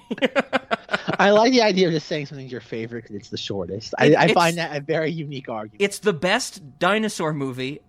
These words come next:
Speaker 1: by thirty minutes. <laughs>
Speaker 2: Oh my God. <sighs> I have a hard, this feel-, this feels like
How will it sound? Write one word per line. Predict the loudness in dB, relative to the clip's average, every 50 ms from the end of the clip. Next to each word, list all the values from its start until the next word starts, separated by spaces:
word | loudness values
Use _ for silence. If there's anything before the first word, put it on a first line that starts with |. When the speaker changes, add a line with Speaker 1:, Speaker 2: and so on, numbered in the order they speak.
| _ -10
Speaker 1:
by | -4 -2 -2 -2 -2
thirty | -4 -8 -8 -2 0 2 2 2 2 2 2
minutes. | 2 0 0 0 -6 -8 -6 -6 -6 -6 -2 0
<laughs> | 0 0 2 0 -2 0 2 0 2 2 0 -4 -4 -4 -10 -10 -10 -12 -16 -16 _ -20 -20 -18 -18 -18 -18 -18 -18 -16 -16 -14 -16 -16 -16 -20 _ _ _ _ _ _ _ -8
Speaker 2:
Oh | -6 -6 -6 -8
my | -10 -14 -14
God. | -10 -10 -8 -8 -6 -8 -8 -10 -10 -6
<sighs> | -4
I | -2 0 0 -2 -2 -4 -6 -8 -8 -12 -14 -18 _ _ 0
have | 2 4 4 4 4
a | 2
hard, | 2 0 0 0 0 0
this | 0 -2 -2 0
feel-, | 0 2 4 4 4
this | 2 0 0 -2
feels | -10 -4 2 4 4 6 6 4 2 0 0
like | 0 0 0 0 -2 -6 -8 -10 _ -20